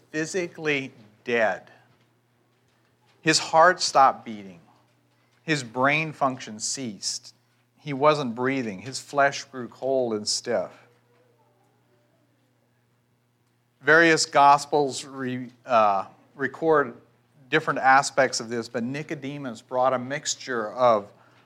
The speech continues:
about seventy-five pounds of myrrh and al-, uh, and aloes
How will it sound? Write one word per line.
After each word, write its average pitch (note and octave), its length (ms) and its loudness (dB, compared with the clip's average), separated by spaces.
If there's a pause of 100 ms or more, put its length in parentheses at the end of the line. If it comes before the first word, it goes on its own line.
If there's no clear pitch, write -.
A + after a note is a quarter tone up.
(320)
about D3 380 6
seventy-five F3+ 880 4
pounds D#3 520 -2
of A2+ 120 -6
myrrh C#3+ 400 -2
and C3 120 -2
al-, B2+ 540 -4
uh, G#2 400 2
and B2+ 160 -4
aloes B2+ 720 2